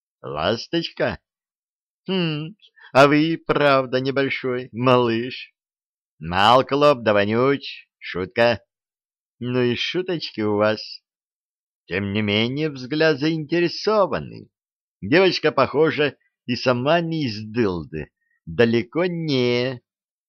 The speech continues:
Миниатюрная, скорее. Насколько можно понять, потому что открыто взгляду. А открыто немногое.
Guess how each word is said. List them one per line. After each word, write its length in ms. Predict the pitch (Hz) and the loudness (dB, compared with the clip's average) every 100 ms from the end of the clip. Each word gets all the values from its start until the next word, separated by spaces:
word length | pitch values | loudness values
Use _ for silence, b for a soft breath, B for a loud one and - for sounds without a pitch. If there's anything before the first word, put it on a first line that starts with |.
| _ | _
Миниатюрная, 1200 | 98 104 104 104 - 101 135 165 165 151 135 123 | -4 0 2 2 0 0 0 0 -2 -4 -6 -6
скорее. 640 | - 113 98 82 76 71 - _ _ _ _ _ _ _ | -2 -2 -2 -4 -6 -8 -16 _ _ _ _ _ _ _
Насколько 500 | 104 120 170 160 143 | 0 4 2 2 0
можно 360 | 147 151 117 117 | 0 -2 -2 -4
понять, 720 | - 113 143 147 120 - - | -2 -2 0 -2 -4 -20 -6
потому 460 | 101 92 107 135 135 | -6 -2 -2 0 -4
что 220 | - 104 | 0 0
открыто 560 | 104 - 104 120 113 101 | -2 -6 -8 -8 -6 -6
взгляду. 880 | 73 69 85 95 104 92 69 60 _ _ _ _ _ _ | -6 -10 -2 2 2 0 -6 -16 _ _ _ _ _ _
А 140 | 113 | 4
открыто 460 | 131 - 180 185 175 | 4 4 2 2 0
немногое. 960 | 165 156 147 120 120 117 110 110 107 | -2 -4 -2 2 2 2 0 -2 -4